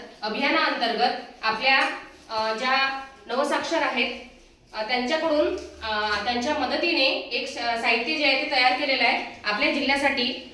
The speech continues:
राज्यस्तर प्रदर्शनासाठी आपण एक काळानुरूप बदलत्या गोष्टी याचं साहित्य जे आहे ते बनवलेलं आहे. तर बघा,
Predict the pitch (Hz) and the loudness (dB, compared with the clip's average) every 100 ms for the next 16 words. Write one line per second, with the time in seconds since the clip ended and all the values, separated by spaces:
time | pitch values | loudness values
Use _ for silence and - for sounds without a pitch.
0 | 220 220 262 311 311 302 294 247 262 294 | 0 2 2 -2 0 0 0 -2 -2 0
1 | 302 302 254 254 - - 220 262 277 294 | 0 2 2 2 -2 0 2 4 4 4
2 | 254 233 262 302 320 349 277 262 262 285 | 8 10 10 8 6 6 4 2 2 4
3 | 302 285 285 294 277 339 - - 240 247 | 2 2 2 2 2 0 -6 0 2 4
4 | 294 254 247 294 277 277 302 262 254 269 | 4 4 4 4 6 6 6 6 6 8
5 | 277 226 247 - - 269 269 269 285 | 8 8 6 2 -6 0 6 8 8